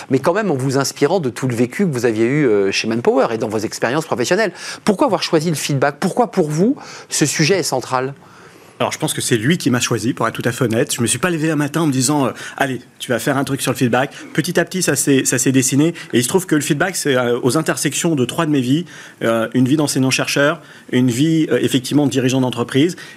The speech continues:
Speaker 2: et puis une vie de consultant, formateur, coach, et cetera, conférencier. On mélange tout ça, et puis finalement, sur un tout petit sujet, on arrive à écrire deux cent cinquante pages, et, euh, et à passer un message.
Speaker 1: En fait, feedback, c'est un, un mot, euh,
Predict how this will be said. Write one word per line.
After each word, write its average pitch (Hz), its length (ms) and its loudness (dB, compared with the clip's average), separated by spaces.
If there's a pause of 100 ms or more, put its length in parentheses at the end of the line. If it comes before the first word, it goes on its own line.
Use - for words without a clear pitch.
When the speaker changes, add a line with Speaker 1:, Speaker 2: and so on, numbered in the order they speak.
(120)
Speaker 2:
et 123 120 2
puis 160 240 0
une 139 80 6
vie 151 220 0
de 143 120 4
consultant, 135 600 0
formateur, 117 640 0
coach, 147 240 -2
et 123 40 -4
cetera, 120 380 -2
conférencier. 143 640 0 (500)
On 143 120 2
mélange 151 220 0
tout 156 100 0
ça, 165 380 0 (200)
et 127 80 -2
puis 120 140 -8
finalement, 139 500 2
sur 147 240 0
un 135 80 2
tout 480 300 -4
petit 202 240 -4
sujet, 180 500 2
on 156 220 0
arrive 143 320 0
à 127 80 0
écrire 131 240 -6
deux 131 80 -2
cent 143 100 -2
cinquante 123 320 -2
pages, 131 360 -2
et, 120 360 -2
euh, 107 140 -2 (480)
et - 40 -4
à 113 100 0
passer 127 260 -4
un - 20 -2
message. - 320 -6 (140)
Speaker 1:
En 123 100 0
fait, - 240 -2
feedback, 147 560 -2
c'est - 180 0
un, 107 180 -2
un 107 160 -4
mot, 120 340 2
euh, 85 460 -4